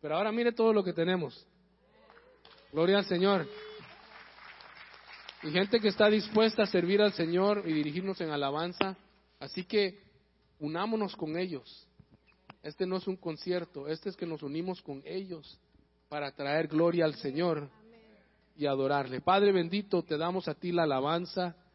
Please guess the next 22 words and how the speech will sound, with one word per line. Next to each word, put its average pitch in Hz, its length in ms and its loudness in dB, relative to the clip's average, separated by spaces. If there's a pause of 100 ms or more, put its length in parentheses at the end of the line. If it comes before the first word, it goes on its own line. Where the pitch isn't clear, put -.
(320)
la 135 220 -8
honra 170 400 0
y - 20 -8
la 135 140 -4
gloria. 170 480 2
Te 143 100 -4
damos 156 340 -6
gracias 190 640 2
porque 147 260 -4
podemos 180 440 -2
entrar 175 360 -6
a 185 100 -4
tu 160 120 -16
presencia 170 840 -6 (460)
con 160 220 -6
libertad, 151 800 -2
Señor. 165 340 2
La 156 140 -2
sangre 208 400 0
de 190 120 2
tu 156 220 -4
Hijo, 240 480 -2